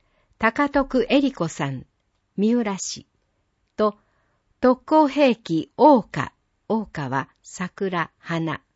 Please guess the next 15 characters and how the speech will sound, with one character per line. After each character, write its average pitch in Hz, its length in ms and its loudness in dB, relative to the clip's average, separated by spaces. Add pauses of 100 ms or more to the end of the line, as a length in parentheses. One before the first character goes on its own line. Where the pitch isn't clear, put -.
(760)
の 214 200 0 (200)
設 240 260 0
計 269 180 4
者 233 220 0
の 185 80 -2
娘 214 460 0
で 202 120 0
あ 185 140 2
る 165 220 -4 (260)
棚 262 300 0
沢 254 320 -2
直 262 260 0
子 170 160 -4
さ 139 200 -6
ん、 123 180 -10